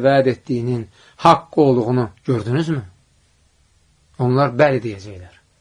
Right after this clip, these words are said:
Bu zaman onların arasında bir carçı səsləyib deyəcəkdir: "Allahın lənəti olsun zalimlara." O kəslərə ki,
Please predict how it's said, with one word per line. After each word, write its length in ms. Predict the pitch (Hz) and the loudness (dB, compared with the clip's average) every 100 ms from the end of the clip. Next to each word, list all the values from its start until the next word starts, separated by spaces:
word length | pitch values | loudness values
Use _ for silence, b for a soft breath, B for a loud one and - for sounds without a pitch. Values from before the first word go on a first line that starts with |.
| _ _ _ _ _ _ _ _ _ _ _ - | _ _ _ _ _ _ _ _ _ _ _ -6
Bu 60 | 123 | 0
zaman 280 | 139 139 | 2 2
onların 340 | 135 127 127 135 | 2 2 2 2
arasında 440 | 123 120 120 120 | 0 -2 -4 -4
bir 160 | 117 107 | -4 -4
carçı 400 | 117 113 - 131 | -4 -4 -6 -10
səsləyib 580 | - 127 - 113 127 113 | -6 -6 -8 -10 -10 -8
deyəcəkdir: 540 | 110 101 117 92 - - _ _ _ _ _ _ _ _ _ _ _ | -10 -12 -14 -16 -20 -20 _ _ _ _ _ _ _ _ _ _ _
"Allahın 580 | 117 120 117 123 117 135 123 120 | -2 2 2 2 2 -2 -2 0
lənəti 460 | 131 127 127 - | 0 0 -2 0
olsun 400 | 175 139 117 117 | 0 0 -4 -10
zalimlara." 640 | 104 113 101 98 98 92 90 - _ _ _ _ _ _ _ _ _ _ _ _ _ - | -10 -10 -10 -12 -16 -18 -20 -20 _ _ _ _ _ _ _ _ _ _ _ _ _ -10
O 40 | |
kəslərə 480 | 135 143 - 127 151 | -4 -2 -2 -2 -2
ki, 180 | 143 | -2